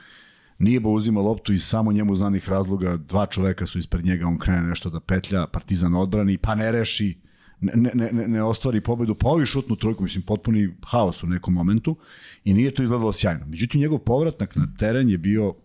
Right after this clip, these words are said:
potpuno fenomenalan. Jedan prodor, drugi prodor, treći prodor. E, to je ono što pričamo sad, neko iskustvo. Sad staneš. E, video si, prvi put je izmenjen kada je šutnuo već trojku, jer je on sad dobio to samopouzdanje posle jako dobrih rešenja,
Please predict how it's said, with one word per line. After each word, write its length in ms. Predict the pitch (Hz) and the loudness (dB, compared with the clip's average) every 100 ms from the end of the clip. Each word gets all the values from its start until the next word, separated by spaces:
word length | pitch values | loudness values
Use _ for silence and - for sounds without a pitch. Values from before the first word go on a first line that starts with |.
| - | -6
potpuno 400 | 90 - 95 87 | -6 -2 0 0
fenomenalan. 560 | 92 85 80 67 73 | 0 0 -2 -4 -8
Jedan 320 | 82 123 123 104 | -2 0 2 0
prodor, 360 | 104 95 80 | -2 -4 -6
drugi 340 | 73 113 135 117 | -2 0 0 0
prodor, 380 | 110 101 85 | 0 0 -2
treći 360 | - 107 127 117 | -4 -4 -2 -2
prodor. 200 | 113 - | -2 -2
E, 140 | 180 180 - _ _ _ _ - | -2 -2 -4 _ _ _ _ -2
to 120 | 139 | 0
je 60 | 151 | 2
ono 100 | 127 | 0
što 140 | 110 | -2
pričamo 380 | - 127 104 95 | -2 -2 0 0
sad, 200 | 117 104 | 0 0
neko 220 | 107 104 | 0 -2
iskustvo. 380 | 90 95 85 - | -2 -2 -6 -6
Sad 240 | - 127 | -4 -2
staneš. 480 | - 107 82 - - _ _ _ _ _ _ - | -2 -2 -2 -6 -14 _ _ _ _ _ _ -6
E, 120 | 90 87 | 0 2
video 240 | 143 151 | 2 0
si, 140 | - | -2
prvi 240 | - 165 165 | -2 -2 -2
put 260 | 175 170 | -2 0
je 80 | 147 | 0
izmenjen 460 | 147 165 104 90 123 _ _ _ | 2 4 4 2 -2 _ _ _
kada 200 | 104 98 | -2 0
je 60 | 98 | 2
šutnuo 320 | 131 135 120 | 0 0 0
već 200 | 120 - | 0 0
trojku, 340 | 113 131 - - _ _ _ _ _ - | 0 -2 -4 -20 _ _ _ _ _ 0
jer 200 | 95 98 | 2 4
je 100 | 107 | 4
on 160 | 127 | 2
sad 200 | 113 131 | 0 -2
dobio 340 | 113 135 147 117 | 0 0 0 0
to 160 | 135 | -2
samopouzdanje 640 | 123 117 - 101 104 127 123 | -2 -2 0 2 2 2 0
posle 340 | 110 - 107 87 76 _ _ _ _ | -2 -2 -4 -4 -10 _ _ _ _
jako 340 | 82 85 - 110 | -2 0 0 0
dobrih 340 | 127 139 120 | 0 0 0
rešenja, 480 | 107 - 98 117 | 0 0 2 2